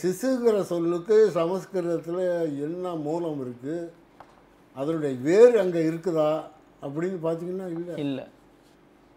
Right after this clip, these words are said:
Speaker 1: சேய் என்ற தமிழ் சொல்லு தான் சிசுன்னு சமஸ்கிருதத்துல போய் தெரிவாகுது.
Speaker 2: தமிழ்ல இருந்து தான் மேல போகுது. ச-,
Speaker 1: இங்க என்னதான்
Speaker 2: வட-
Speaker 1: அங்க போகுது?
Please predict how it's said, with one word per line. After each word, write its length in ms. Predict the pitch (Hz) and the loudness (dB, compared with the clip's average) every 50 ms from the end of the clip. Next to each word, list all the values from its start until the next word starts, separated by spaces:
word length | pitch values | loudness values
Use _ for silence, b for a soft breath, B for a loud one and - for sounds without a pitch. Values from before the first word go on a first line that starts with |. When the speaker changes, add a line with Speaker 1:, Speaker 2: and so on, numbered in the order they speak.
| _ _ _ _ _ _ _ _ _ - _ _ _ - - _ - _ - | _ _ _ _ _ _ _ _ _ -20 _ _ _ -20 -20 _ -20 _ -20
Speaker 1:
சேய் 720 | - - - - - 175 175 196 214 226 240 233 226 220 | -18 -14 -12 -2 0 2 2 4 6 4 4 4 4 2
என்ற 320 | 214 202 196 180 180 175 | 2 2 2 -2 -2 -2
தமிழ் 320 | 160 - 151 147 165 185 180 | -2 -2 -2 -2 -2 -4 -6
சொல்லு 400 | 165 - 170 165 151 143 131 123 | -6 -6 -6 -6 -4 -6 -6 -6
தான் 340 | 127 123 123 131 143 160 175 185 175 - - - _ _ _ _ _ _ _ _ _ _ _ - _ _ _ _ _ _ _ _ _ _ _ _ _ - _ _ _ _ _ _ _ _ _ _ _ _ _ _ _ _ _ _ _ _ _ - _ - | -4 -4 -4 -4 -4 -6 -6 -10 -12 -18 -20 -20 _ _ _ _ _ _ _ _ _ _ _ -20 _ _ _ _ _ _ _ _ _ _ _ _ _ -20 _ _ _ _ _ _ _ _ _ _ _ _ _ _ _ _ _ _ _ _ _ -20 _ -20
சிசுன்னு 760 | - - - - 214 208 208 - 220 202 190 185 175 185 208 | -16 -8 -2 0 0 0 0 -2 0 2 2 2 0 0 -2
சமஸ்கிருதத்துல 880 | 196 156 180 170 180 175 175 - 185 165 160 170 160 143 151 160 170 165 147 | 0 0 0 0 0 -4 -4 -4 -6 -4 -2 -2 -4 -2 -2 -4 -4 -4 -4
போய் 280 | 156 160 156 160 160 160 160 156 147 - - - - | -2 -2 -2 -2 -2 -2 -4 -6 -8 -12 -20 -20 -10
தெரிவாகுது. 600 | - 147 151 156 156 151 143 135 127 123 113 110 110 - - _ _ _ _ _ _ | -8 -6 -6 -4 -4 -4 -4 -6 -6 -10 -12 -14 -16 -20 -20 _ _ _ _ _ _
Speaker 2:
தமிழ்ல 320 | - 156 175 202 214 214 208 | 0 2 6 6 6 6 6
இருந்து 180 | 214 208 208 208 | 4 6 4 6
தான் 160 | 226 233 214 | 6 4 6
மேல 220 | 180 175 180 180 | 6 6 6 6
போகுது. 240 | 156 147 151 135 - - - - _ _ _ _ - | 6 4 0 0 -2 -8 -12 -20 _ _ _ _ -14
ச-, 40 | - | -8
Speaker 1:
இங்க 140 | 165 165 190 | -4 0 0
என்னதான் 240 | 240 262 190 196 202 | 0 0 0 0 2
Speaker 2:
வட- 160 | 208 - 226 | 2 2 2
Speaker 1:
அங்க 160 | 208 202 214 | 2 -2 -4
போகுது? 460 | 214 208 196 190 185 165 147 131 117 | -2 -2 -2 -2 0 -2 -4 -6 -8